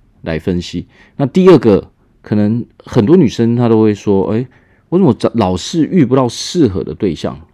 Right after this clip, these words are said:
OK，那我们就要来讲讲说，第二个就是为何我们总是遇到不适合的对象呢？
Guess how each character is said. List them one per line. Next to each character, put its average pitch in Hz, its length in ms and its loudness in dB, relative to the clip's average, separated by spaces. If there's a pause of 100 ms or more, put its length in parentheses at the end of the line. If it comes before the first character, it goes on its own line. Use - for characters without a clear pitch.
(880)
OK， 101 240 -4
那 123 160 2
我 101 100 2
们 92 140 0
就 110 80 2
要 110 80 2
来 101 100 0
讲 92 220 -4
讲 101 160 -6
说， 87 320 -4
第 107 160 2
二 104 60 4
个 92 80 0
就 90 100 -8
是 90 240 -8 (560)
为 175 240 6
何 98 320 2
我 104 160 2
们 104 160 2
总 92 300 -2
是 151 320 2
遇 127 180 4
到 101 140 2
不 90 120 -10
适 95 220 -4
合 73 80 -4
的 71 100 -14
对 82 160 -4
象 73 220 -12
呢？ - 1040 -20